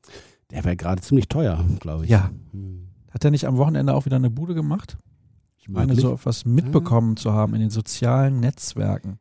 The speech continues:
Speaker 1: Denkbar ist es.
Speaker 2: Wer kauft oder nimmt die beiden Belgier gratis?
Speaker 1: Hm.
Speaker 2: Kommt ein Sechser, der am Ball was kann?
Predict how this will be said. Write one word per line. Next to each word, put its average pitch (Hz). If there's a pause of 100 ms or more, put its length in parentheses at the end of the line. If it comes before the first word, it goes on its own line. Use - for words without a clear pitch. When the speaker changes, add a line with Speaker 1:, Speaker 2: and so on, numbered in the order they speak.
(140)
Speaker 1:
Denkbar 117
ist 101
es. - (2250)
Speaker 2:
Wer 143
kauft -
oder 120
nimmt 131
die 151
beiden 127
Belgier 131
gratis? - (400)
Speaker 1:
Hm. 90 (280)
Speaker 2:
Kommt 143
ein 131 (380)
Sechser, -
der 127
am 123
Ball 131
was 101
kann? 101